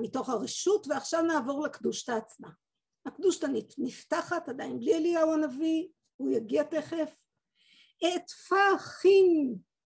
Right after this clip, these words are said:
לשפוך שיחה", כלומר, אעטפה מלשון תפילה לעני כי יעטוף.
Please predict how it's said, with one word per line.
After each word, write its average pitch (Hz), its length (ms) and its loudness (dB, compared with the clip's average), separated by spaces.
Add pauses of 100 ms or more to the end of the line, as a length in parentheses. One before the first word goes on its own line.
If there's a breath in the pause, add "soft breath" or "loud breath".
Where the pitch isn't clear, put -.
(580)
לשפוך 277 680 -4
שיחה", - 500 -10 (220)
כלומר, 262 320 -8 (500)
אעטפה 349 720 2
מלשון 302 500 0
תפילה 294 380 -6
לעני 294 480 -4
כי 269 100 -8
יעטוף. - 840 -10